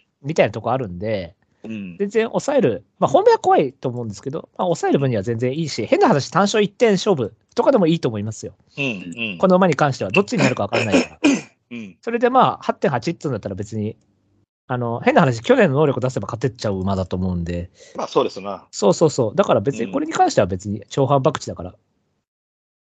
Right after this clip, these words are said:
Speaker 2: うん。
Speaker 1: うん、単とか、全然抑えるとか、全然いいと思うんですけど。まあ、僕はだから、
Speaker 2: うん。
Speaker 1: 結局、エピファー、やっぱ全体の話で言うと、やっぱデアリングが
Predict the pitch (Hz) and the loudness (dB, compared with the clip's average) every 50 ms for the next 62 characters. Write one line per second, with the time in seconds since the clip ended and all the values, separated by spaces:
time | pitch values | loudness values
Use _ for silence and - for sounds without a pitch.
0 | _ _ - 170 143 113 90 95 - - 143 135 131 131 _ - - - 113 95 | _ _ 6 8 8 8 4 -2 -2 -2 0 0 0 -4 _ -6 -2 0 0 0
1 | 85 - _ _ _ _ - 135 117 127 117 110 - 160 123 101 - - 101 98 | -2 -4 _ _ _ _ -6 -4 0 0 0 4 4 4 4 4 0 -6 -8 -8
2 | 98 95 95 113 110 120 123 123 - 98 87 92 95 87 - - - 82 78 - | -8 -6 -6 -4 -4 -4 -4 -4 -4 -4 -4 -4 -4 -4 -6 -10 -16 -18 -18 -18
3 | _ _ _ - 196 196 151 185 262 - 381 392 415 392 - 131 101 90 - - | _ _ _ 2 2 4 4 4 2 2 4 4 4 4 4 4 4 2 -2 -10
4 | _ _ _ _ - - 185 - - 185 - - - 226 269 - 392 - - 175 | _ _ _ _ -4 -4 -4 -4 -4 -14 -12 -2 -2 -2 2 2 2 4 6 6
5 | 139 131 117 110 101 107 _ _ _ _ _ _ _ _ _ _ _ _ _ _ | 6 6 4 4 0 -4 _ _ _ _ _ _ _ _ _ _ _ _ _ _
6 | _ _ _ _ - - 147 - 156 123 151 160 170 170 - 190 190 190 - 202 | _ _ _ _ -6 -6 -4 -4 -4 0 0 0 0 2 2 2 2 2 0 0
7 | 196 202 202 - 247 226 226 214 214 208 208 214 202 190 180 - 156 - _ _ | 0 0 0 -2 -6 -4 -2 -2 -4 -4 -2 0 0 0 2 0 -4 -4 _ _
8 | _ - 180 208 240 233 254 254 233 233 233 233 233 233 | _ 2 4 6 6 6 6 4 0 0 0 2 4 4